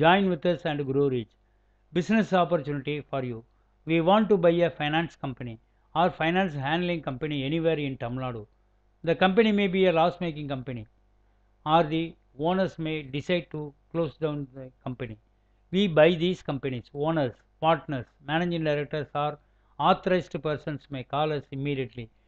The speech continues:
Brokers can also call us. Eight one two two four one four six five two. Eight one two two four one four six five two. Bank Action Property Sale. Type flat. Flat number S one. Second floor.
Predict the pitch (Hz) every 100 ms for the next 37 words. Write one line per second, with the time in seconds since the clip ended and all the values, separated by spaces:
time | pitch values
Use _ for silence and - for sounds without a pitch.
0 | _ _ - 160 202 202 170 - 160 151
1 | 151 - 160 139 135 131 110 _ _ _
2 | _ 139 165 175 160 139 127 _ - 175
3 | 156 156 127 - _ 151 160 165 151 123
4 | _ - 165 170 - 175 _ - 131 -
5 | 117 _ _ _ _ 151 165 185 160 147
6 | 120 - 170 180 170 156 131 113 - 170
7 | 170 151 123 - - 175 160 185 143 -
8 | 139 123 117 110 _ _ _ _ - 160
9 | 185 190 175 - 156 160 156 147 151 -
10 | 139 123 123 _ 165 185 185 135 - 151
11 | 147 120 - _ _ _ _ 165 180 156
12 | 165 151 147 143 113 135 147 - 131 110
13 | _ _ _ - 151 170 170 - 156